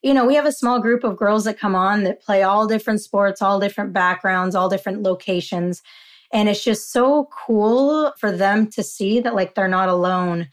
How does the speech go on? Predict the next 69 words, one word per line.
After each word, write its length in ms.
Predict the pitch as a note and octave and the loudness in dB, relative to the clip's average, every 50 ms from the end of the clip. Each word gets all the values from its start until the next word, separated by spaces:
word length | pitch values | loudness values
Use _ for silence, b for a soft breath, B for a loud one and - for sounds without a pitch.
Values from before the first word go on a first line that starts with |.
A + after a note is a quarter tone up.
| b b b b b b - | b b b b b b -4
in 200 | A3 G#3 G3+ G3 | 0 0 2 2
their 200 | F#3 F3+ F3+ E3+ | 2 2 0 0
journeys. 600 | E3 F#3 F3 E3+ E3 D#3+ G#3+ A3+ A#3+ A#3 G#3+ - | -2 0 0 0 0 -2 -4 -6 -8 -10 -6 -4
You 80 | G#3+ G3+ | -2 0
know, 140 | G3 G3 G3+ | 2 2 2
like, 180 | G3+ G3 - | 2 2 2
as 120 | A#3 A3 G#3+ | 2 2 0
a 40 | A3 | 0
teenage 400 | G#3+ - B3 A3 G#3+ G#3 G#3 G#3+ | -2 0 0 0 2 0 0 0
girl, 140 | G#3+ G#3+ | 0 0
I'm 100 | G#3+ G3+ | 0 0
sure 220 | F#3+ - - G3+ G3 | -2 -2 -2 -2 -2
you 180 | G3+ G3 F#3 | -2 -2 -4
can 140 | _ - G3 | _ -6 -4
agree, 400 | F#3 F3 F3 F#3+ G#3 G#3+ G#3 G3 | -4 -4 -2 -2 0 0 0 0
and 180 | F3+ F3 F3 A3+ - | 0 -2 -2 -2 -4
every 260 | A3 G3+ - A#3 G#3+ | -4 -2 0 0 0
mom 360 | G#3 G3+ F#3+ F#3+ G3 G3 G3 | 2 2 2 0 0 0 0
on 180 | F#3+ G3 G3+ G3+ | 0 0 0 0
here 180 | G3+ G3 F#3 F3+ | 0 -2 -2 -4
can 160 | - F#3+ F3+ | -4 -6 -6
probably 360 | - - F#3+ F#3 F#3+ F3+ F3+ | -4 -4 -2 -2 0 0 -2
agree, 460 | F3+ F3+ - A3 G#3+ G#3 G3+ G3+ G3 b b b b b b b b b _ | -2 -2 -2 -2 0 0 0 -2 -4 b b b b b b b b b _
that, 80 | B3 G#3+ | 0 2
like, 160 | G#3+ G#3+ G#3+ | 2 2 2
as 100 | A3+ G#3 | 2 0
a 60 | A3 | 0
teenage 380 | A3 - A#3 B3+ C#4 B3+ - - | 0 0 0 2 2 0 0 -2
girl, 120 | A3+ B3 | -2 -2
it's 120 | C#4 - A3+ | -2 -2 -4
like, 180 | G3+ - - - | -6 -6 -8 -10
y-, 180 | A3+ A3 - - | -10 -10 -8 -4
you 140 | B3 A#3+ | -4 -4
felt 260 | A3+ - C4 D#4+ G4 G4+ | -2 0 0 0 2 0
like 180 | F4+ C#4 - | 0 0 0
you 80 | C#4 A#3+ | 0 2
were 80 | G#3+ | 2
alone 500 | F#3+ F3+ F3 F#3 G#3+ D4+ G4 G4+ F4+ C4+ | 2 2 2 2 2 2 0 0 0 0
a 80 | F#3+ F#3+ | 0 0
lot 200 | F#3 F3+ F3+ F3+ | 2 2 0 0
of 80 | F3 E3+ | 0 -2
the 80 | E3+ | -4
time. 240 | - - G3 F3+ F3+ | -6 -6 -6 -4 -2
Like, 180 | F3 E3+ E3+ - | -4 -4 -4 -2
"Why, 340 | G3 G3 G#3+ A#3+ B3+ B3 b b b b b b b b _ - | -2 0 0 2 0 0 b b b b b b b b _ -2
am 140 | A3 G3+ | 0 2
I 120 | G#3 A3 D4 | 2 2 2
the 120 | F4+ F4+ | 2 2
only 180 | F4+ F4+ F4+ F4+ | 4 2 2 2
one 160 | F4+ F4+ F4 | 2 0 0
that 160 | F4+ D4 - | -2 -2 -2
feels 520 | - D#4+ D#4+ E4 D#4+ D#4+ D#4+ D#4 - - - | 0 0 2 2 2 0 -2 -2 -4 -8 -6
this 260 | C#4 D4 D4+ C#4+ - | -4 -2 -2 -2 0
way? 160 | D4+ D4 D4+ | 0 2 2
Am 100 | D4+ C#4 | 2 2
I 120 | B3 B3 B3+ | 2 2 2
the 80 | C#4 | 2
only 140 | D4 D4 D4 | 2 2 2
one 100 | C#4+ C#4 | 2 0
that 100 | C4+ - | 0 0
feels 180 | - C#4 C4+ - | 0 0 0 0
self-conscious? 600 | - C4 - - - C4 C4 C4 B3+ C#4 A#3+ - | -2 -2 -4 -2 -2 -2 0 0 0 -2 -2 -2
Am 100 | A3 G3 | 0 0
I 120 | G3 G#3 A3 | 2 2 2
the 80 | B3+ | 2
only 180 | B3 B3 B3 B3 | 2 2 2 0
one 80 | A#3+ | 0
that 180 | A#3 C#4 B3+ - | -4 -6 -8 -6
feels 220 | - A#3+ A3+ G#3+ | -2 0 0 0